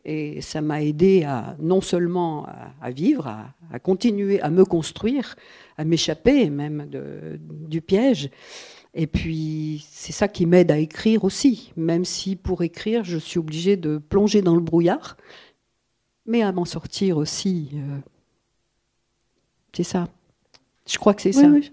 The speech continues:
Speaker 2: oui, oui, je pense. Puis on, on peut arriver à faire quelque chose en portant son ombre aussi. Et
Speaker 1: Oui, même sous son ombre.
Speaker 2: Et sous son ombre, oui,
Speaker 1: <laughs> Oui.
Speaker 2: voilà, tout à fait. Euh, je voudrais revenir à ton style, parce que notamment, il y a une,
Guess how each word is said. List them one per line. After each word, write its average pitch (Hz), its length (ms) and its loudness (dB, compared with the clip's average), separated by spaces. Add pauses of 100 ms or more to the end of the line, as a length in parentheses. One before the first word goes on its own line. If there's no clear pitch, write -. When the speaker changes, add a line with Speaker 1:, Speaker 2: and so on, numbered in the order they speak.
(160)
Speaker 2:
oui, 226 80 2
oui, 226 120 4
je 214 120 -4
pense. - 380 -8 (100)
Puis - 160 -16
on, 214 120 -14 (200)
on 190 60 -14
peut 202 180 -2
arriver 190 460 4
à 185 60 4
faire - 260 -4
quelque 185 300 -4
chose 214 340 4
en 185 140 4
portant 196 460 -4
son 185 300 0
ombre 262 240 2
aussi. 240 400 -8 (300)
Et 196 40 -4
Speaker 1:
Oui, 175 160 0 (600)
même 196 160 -2
sous 214 160 -10
son 196 240 -2
ombre. 185 260 4
Speaker 2:
Et 180 300 -2
sous - 160 -4
son 226 300 4
ombre, 185 340 6
oui, 165 140 2
Speaker 1:
<laughs> - 0 -
Oui. 175 60 0
Speaker 2:
voilà, 170 260 2
tout - 240 -10
à 190 80 2
fait. - 260 -6 (880)
Euh, 220 680 8
je - 120 -6
voudrais 247 240 2
revenir 254 460 4
à 226 80 4
ton 220 180 2
style, 240 480 -4
parce 202 260 -2
que 202 120 -2
notamment, 202 540 2
il 202 120 -4
y 175 40 0
a 170 80 2
une, - 360 -6